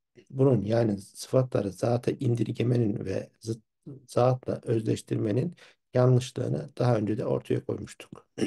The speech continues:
<clears throat> Maturidi'ye göre Allah'ın sübutu sıfat dediğimiz ilim, kudret gibi diğer sıfatlar vardır. Eh,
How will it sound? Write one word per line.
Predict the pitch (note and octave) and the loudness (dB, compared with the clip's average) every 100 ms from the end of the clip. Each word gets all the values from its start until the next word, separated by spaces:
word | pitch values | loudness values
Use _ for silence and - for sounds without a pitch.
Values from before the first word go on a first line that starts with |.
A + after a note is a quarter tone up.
| - - | -6 -14
<clears throat> | - - _ - | -20 -20 _ 2
Maturidi'ye | C#3 C3+ C#3 C3 G#2+ | 2 4 2 4 2
göre | G#2 B2+ - _ _ _ _ | 2 0 -4 _ _ _ _
Allah'ın | B2+ A#2+ B2+ B2 A#2+ B2+ _ _ _ _ _ _ _ _ _ _ | -2 2 2 0 -2 -8 _ _ _ _ _ _ _ _ _ _
sübutu | B2 A2+ A#2 B2 | -4 0 2 0
sıfat | B2+ A#2 - | -2 -8 -4
dediğimiz | A#2 G#2+ G2 G#2 - - - | -4 -4 -6 -8 -10 -18 -12
ilim, | G#2+ G#2 A#2+ | -8 -6 -8
kudret | - A#2+ - - - | -10 -6 -6 -6 -10
gibi | - - - - | -10 -10 -12 -4
diğer | - - | -4 -4
sıfatlar | - - - - | -10 -12 -8 -8
vardır. | - - - - - - _ _ _ _ _ _ - | -2 -2 0 -6 -10 -16 _ _ _ _ _ _ -16
Eh, | B2+ | -14